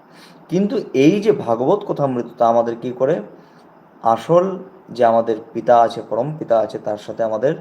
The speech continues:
সম্বন্ধ করিয়ে দেন, তার ফলে আমাদের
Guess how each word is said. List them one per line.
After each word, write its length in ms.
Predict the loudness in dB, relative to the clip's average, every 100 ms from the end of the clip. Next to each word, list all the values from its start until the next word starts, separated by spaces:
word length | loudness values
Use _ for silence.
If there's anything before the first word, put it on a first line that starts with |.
| -10 -20 _ _ -20 _ _ -12
সম্বন্ধ 560 | -6 -2 -2 -2 -4
করিয়ে 300 | -2 -2 -2
দেন, 200 | -2 -4 -8 -16 -20 -20 -20 -20 -20 -20 _ _ -4
তার 140 | -2 -2
ফলে 200 | 2 4
আমাদের 340 | 4 2 -2